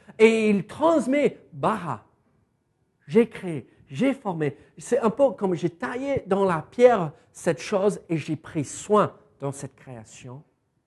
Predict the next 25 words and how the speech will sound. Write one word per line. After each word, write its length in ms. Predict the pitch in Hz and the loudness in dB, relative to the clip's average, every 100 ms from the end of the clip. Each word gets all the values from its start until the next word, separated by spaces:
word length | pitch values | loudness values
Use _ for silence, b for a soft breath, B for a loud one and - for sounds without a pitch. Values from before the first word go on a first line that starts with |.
| _ _ _ _ _ | _ _ _ _ _
Ça 140 | _ | _
nous 160 | 127 127 | -16 -14
montre 460 | 131 175 202 196 151 | -14 -12 -12 -14 -20
que 140 | 135 | -20
Dieu 600 | 117 120 117 120 160 180 - _ _ _ _ _ _ | -20 -20 -20 -14 -12 -12 -18 _ _ _ _ _ _
veut 460 | 117 123 175 185 160 _ _ _ | -18 -8 -6 -6 -10 _ _ _
prendre 600 | _ - 127 131 120 107 104 | _ -20 -20 -18 -18 -20 -20
soin 360 | _ - 107 98 | _ -20 -20 -20
de 60 | 110 | -20
nous. 300 | 123 151 104 _ _ _ _ _ _ _ | -20 -20 -20 _ _ _ _ _ _ _
L'objet 460 | 123 135 147 143 170 | -2 0 0 -2 -4
le 120 | 127 | -6
plus 280 | - 147 135 | -10 -14 -14
important 720 | 139 185 - 156 - 165 180 - | -12 -12 -12 -20 -20 -20 -20 -20
de 60 | 113 | -20
toute 240 | - 156 | -20 -20
sa 120 | - | -20
création. 600 | 127 _ 127 101 _ _ 107 _ _ _ _ _ _ b b b b b _ b b b | -20 _ -20 _ _ _ _ _ _ _ _ _ _ b b b b b _ b b b
Et 100 | 196 | 4
donc, 340 | 208 233 233 | 6 6 4
euh, 140 | 190 156 135 | 2 2 -2
ce 260 | - - 214 | -12 4 8
terme 720 | 190 214 214 220 208 170 127 - _ _ _ - _ - _ _ _ - | 8 8 8 8 8 6 4 -4 _ _ _ -20 _ -20 _ _ _ -6
nous 100 | 143 | -4
réconforte. 840 | 170 175 170 143 131 113 _ _ | -2 -2 -2 -2 -6 -8 _ _